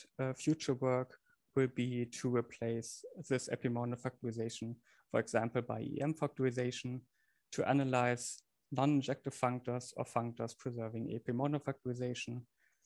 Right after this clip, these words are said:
and to start a, study further algebraic structures which form E U cat-, categories. Um, maybe it were, maybe worth restricting to adhesive categories,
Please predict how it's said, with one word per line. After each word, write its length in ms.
and 220
to 100
start 340
a, 220
study 560
further 680
algebraic 460
structures 760
which 220
form 420
E 200
U 180
cat-, 120
categories. 800
Um, 640
maybe 340
it 200
were, 220
maybe 300
worth 460
restricting 640
to 140
adhesive 480
categories, 800